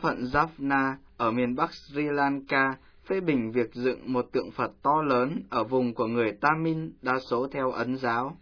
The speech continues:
Thông cáo của Ủy ban Công lý và Hòa bình thuộc giáo phận Jaffna nói rằng, việc dựng tượng Phật như thế không góp phần vào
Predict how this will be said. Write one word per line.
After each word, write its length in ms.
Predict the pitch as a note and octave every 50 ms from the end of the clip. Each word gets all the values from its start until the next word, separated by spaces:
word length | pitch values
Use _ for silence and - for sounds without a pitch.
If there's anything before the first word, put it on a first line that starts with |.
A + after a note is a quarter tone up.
| _ _ _ _ _ _ - - _ _ _ -
Thông 240 | - D3+ D#3 D#3+ D#3+
cáo 280 | D#3 C3 B2 C3+ D#3+ D#3+
của 80 | - B2
Ủy 220 | G2 G2+ G2 G2+
ban 280 | B2 C#3+ D#3 E3 E3 E3
Công 200 | F3 F3+ F3+ E3
lý 200 | C#3+ C#3 D3 E3+
và 140 | E3+ D#3+ C3
Hòa 220 | B2 C3 A#2 A2+ A#2 B2
bình 240 | A#2+ A2 G#2+ G2+ - - - - -
thuộc 180 | - C#3 B2+ B2
giáo 200 | B2+ B2+ B2+ C3
phận 220 | C3 E3+ D3+ A2+ G2+
Jaffna 760 | A2+ B2+ C#3+ C#3+ D#3 D#3 - - C#3+ C#3+ C#3 C3+ C3+ C3+ C3
nói 200 | B2+ C3 C#3 D3
rằng, 280 | D#3 C#3 A#2 G2+ F#2+ G2 - - _ - - - - - _ _ _ - C#3+
việc 240 | D3+ D3+ D3 C#3+
dựng 260 | - C#3+ D3 - C3+ D3+
tượng 180 | D3 B2 B2+
Phật 240 | C#3 - C3+ A#2+ -
như 160 | C#3+ E3 F3+ F3+
thế 220 | F3 D#3+ C#3+ C#3+ D#3 F3+ G3+ - - -
không 240 | - - F3+ F3+ E3
góp 180 | E3+ G3 G#3 -
phần 260 | - D3+ C3 A#2+ A#2
vào 140 | A2+ A#2+ A2